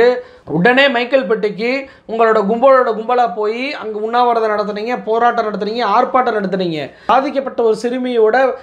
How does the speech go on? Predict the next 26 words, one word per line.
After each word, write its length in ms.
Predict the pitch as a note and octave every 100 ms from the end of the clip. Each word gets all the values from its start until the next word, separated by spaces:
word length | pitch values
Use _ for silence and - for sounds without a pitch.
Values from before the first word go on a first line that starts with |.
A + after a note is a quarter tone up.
| - -
புகைப்படத்தை 560 | C4 - A#3 G3 A3
வெளியிடக்கூடாது, 560 | G#3+ B3 A#3 G#3+ A3 A3+ A3
வீடியோவை 360 | B3+ C4 B3
வெளியிடக்கூடாதுன்னு 680 | A3+ A#3 A3 A3 A3 A#3 G3
தெரிந்தும் 480 | A#3 A#3+ C4+ C4+ B3+
கூட 260 | A#3 A#3+ C4
வீடியோவை 360 | C4 C4+ B3+
வெளியிட்டீங்க. 500 | A3 B3 G#3+ A3+ G3+ D#3 - -
ஆனா 220 | G#3+ B3+
அந்த 200 | A#3+ C4 C4
வழக்கை 320 | B3+ C4+ C4+
விசாரித்த 540 | A#3 B3+ A#3+ A#3+ B3+ A#3
என் 120 | B3 C4+
சி 80 |
பி 160 | A#3 B3
சி 160 | A#3+ G#3+
ஆர், 220 | F#3 - -
அதாவது 260 | F3+ A3+ G#3
ஒன்றிய 380 | A#3+ C#4 C#4 B3
அரசுடைய 440 | - A#3 B3+ A#3+
என் 120 | G3+
சி 80 | C4
பி 140 | B3+
சி 140 | G#3 A#3+
ஆர் 140 | A3
என்ன 100 | A#3+